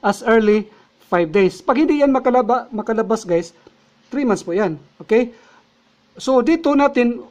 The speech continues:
hahanapin kung meron bang beyond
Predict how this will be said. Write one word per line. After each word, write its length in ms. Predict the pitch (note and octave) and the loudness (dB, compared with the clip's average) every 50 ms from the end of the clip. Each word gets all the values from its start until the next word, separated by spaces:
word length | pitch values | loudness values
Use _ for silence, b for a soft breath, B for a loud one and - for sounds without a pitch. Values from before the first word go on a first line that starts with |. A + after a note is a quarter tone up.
| _ _ _ _ _ _ _ _ - | _ _ _ _ _ _ _ _ -10
hahanapin 640 | D3+ G#3 A#3+ A3 A#3 B3 C4 C4 B3 - A3+ G#3+ G#3 | -4 -2 -2 0 2 2 2 2 2 0 0 0 0
kung 240 | - - G#3+ A3 A#3 | -2 -2 0 0 2
meron 240 | C4+ C#4 C#4 C4+ B3 | 2 2 0 0 2
bang 240 | A3+ A3+ A3 A3 G#3+ b b b b b b b | 2 2 2 0 -4 b b b b b b b
beyond 480 | G3 F#3+ C#4+ C#4+ C4+ B3+ B3 B3+ - - | -2 0 2 4 4 4 2 0 -4 -8